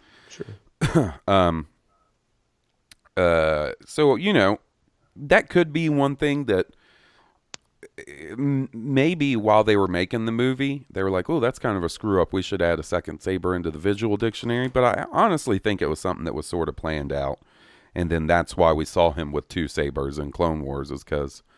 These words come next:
Speaker 2: George and Dave Filoni were talking, and George was like, "Well, you know, he's got two." And Dave Filoni was like,
Speaker 1: Well,
Speaker 2: "Oh, yeah,
Speaker 1: there's
Speaker 2: that's
Speaker 1: a
Speaker 2: right."
Speaker 1: lot, a lot of characters that fight with, like, the, like, or not a lot, but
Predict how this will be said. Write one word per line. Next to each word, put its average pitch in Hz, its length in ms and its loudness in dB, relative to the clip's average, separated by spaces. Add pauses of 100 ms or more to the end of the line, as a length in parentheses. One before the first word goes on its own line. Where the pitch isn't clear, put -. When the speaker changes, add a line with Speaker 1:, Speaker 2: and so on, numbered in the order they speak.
(580)
Speaker 2:
George 82 380 0
and 78 100 -4
Dave 80 260 0
Filoni 87 320 -2
were 78 100 -2
talking, 76 500 0
and 73 240 -10 (180)
George 80 240 -6
was 76 100 -10
like, 78 160 -4
"Well, 135 120 -2
you 131 100 -2
know, 127 140 -2
he's 101 120 -4
got - 240 -2
two." 73 380 -4 (180)
And 76 80 -12
Dave 80 220 -4
Filoni 78 260 -6
was 80 120 -10
like, 95 80 0
Speaker 1:
Well, 151 140 4
Speaker 2:
"Oh, - 20 -2
yeah, 135 140 -6
Speaker 1:
there's 185 200 2
Speaker 2:
that's 160 100 2
Speaker 1:
a 123 40 2
Speaker 2:
right." - 0 -
Speaker 1:
lot, 131 640 2
a 120 60 -6
lot 135 240 0
of 135 100 -6
characters 135 460 -2
that 107 180 -10
fight 113 240 -2
with, 104 320 -8
like, 104 400 -6
the, 101 240 -2 (160)
like, 104 320 -6
or 101 320 -4 (280)
not 113 160 -2
a - 20 0
lot, 90 400 -2
but 92 260 -8